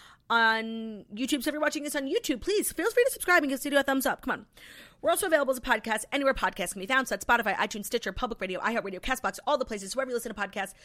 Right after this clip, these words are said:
Find us, The Morning Toast, leave a five-star review about how beautiful, stunning, and smart we are.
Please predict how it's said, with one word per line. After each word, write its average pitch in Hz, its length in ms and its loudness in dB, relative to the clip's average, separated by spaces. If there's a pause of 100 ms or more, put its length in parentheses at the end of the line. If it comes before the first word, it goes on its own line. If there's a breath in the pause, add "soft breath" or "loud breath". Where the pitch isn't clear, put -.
(160 loud breath)
Find 339 160 -2
us, 302 100 4
The 254 80 -6
Morning 254 160 -6
Toast, 240 160 0
leave 233 140 -6
a - 20 -12
five-star 214 300 -2
review 208 160 -2
about 202 100 0
how 202 60 -2
beautiful, 190 260 -6
stunning, 175 220 -8
and 185 80 -6
smart 277 160 4
we 254 80 4
are. 247 240 4